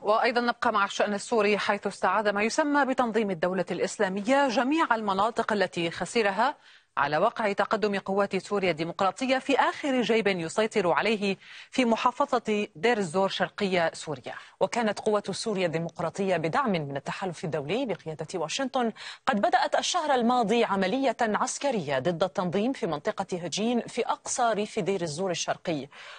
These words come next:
Speaker 2: وتمكنت تلك من التقدم والسيطرة على بلدات وقرى عدة، إلا أن التنظيم ومنذ أكثر من أسبوعين بدأ بشن هجمات مضادة واسعة مستفيدا من عاصفة رملية في تلك المنطقة الصحراوية.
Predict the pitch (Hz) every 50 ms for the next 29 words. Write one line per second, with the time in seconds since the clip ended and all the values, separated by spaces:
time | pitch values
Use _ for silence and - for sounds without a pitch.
0 | - - 196 202 311 339 359 349 - 349 311 285 - - - 330 277 - - -
1 | 269 254 254 - - - 214 220 226 226 233 233 240 254 269 285 269 - - 269
2 | - - 240 196 165 160 202 254 311 330 330 302 254 - - 302 247 226 - 214
3 | 196 202 240 285 277 294 277 247 220 185 208 208 196 175 220 226 220 - 233 233
4 | 269 302 294 233 202 - - 233 220 190 185 175 190 196 156 - 156 156 156 -
5 | - - - - - 294 320 311 269 - 175 175 165 160 - 190 180 165 151 202
6 | 208 240 302 330 - 214 196 180 175 160 190 - - 359 - - - - 349 330
7 | 320 320 320 - - 262 - 240 247 277 214 214 175 160 143 147 - - - -
8 | - - 190 269 269 233 - - 180 170 185 - - 262 247 226 190 165 170 165
9 | 139 185 185 202 202 190 - 208 180 170 175 170 156 214 226 214 156 135 185 165
10 | 160 170 214 254 269 247 - - 254 202 208 233 240 - - - - _ _ 185
11 | 180 - - - 165 - - 269 277 220 254 247 254 294 311 277 214 165 151 147
12 | 160 156 - - - - 185 - 196 180 170 165 165 160 156 190 208 196 190 170
13 | 165 - 196 - 294 254 - - 170 151 156 147 - - - - 156 - 139 -
14 | - 151 - - 139 143 135 - - - - -